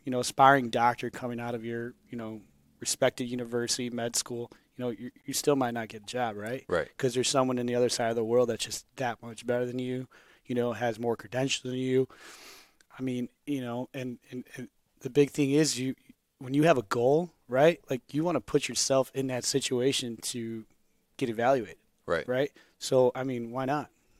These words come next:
Speaker 2: And I think it, it, it gives more jobs opportunities to some people who wanna break into that scouting business, right?
Speaker 1: Absolutely.
Speaker 2: And go out to, to cover these high school athletes. Nico, um, I thank you again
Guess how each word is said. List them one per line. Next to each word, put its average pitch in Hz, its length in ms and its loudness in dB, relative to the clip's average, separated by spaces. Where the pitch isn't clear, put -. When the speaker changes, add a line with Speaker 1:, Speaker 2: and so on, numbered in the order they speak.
Speaker 2:
And 107 160 2
I 101 60 4
think 95 260 -4
it, 90 200 0
it, 85 280 -6
it 92 100 -6
gives 87 200 -4
more 107 180 -4
jobs 87 340 2
opportunities 85 800 -6
to 87 200 -8
some 90 220 -6
people 90 320 -8
who 85 100 -8
wanna 85 260 -6
break 85 320 -2
into 87 240 -12
that 80 140 0
scouting 82 420 -2
business, 80 400 -6
right? 82 200 0
Speaker 1:
Absolutely. 131 520 0
Speaker 2:
And 87 180 -6
go 87 180 2
out 85 220 0
to, 85 260 -10
to - 140 -10
cover 87 280 -2
these 82 140 -8
high 78 160 -4
school 78 300 -8
athletes. 76 560 -8
Nico, 85 380 -4
um, 78 380 -2
I - 80 -10
thank 117 260 -4
you 101 80 -4
again 92 300 -6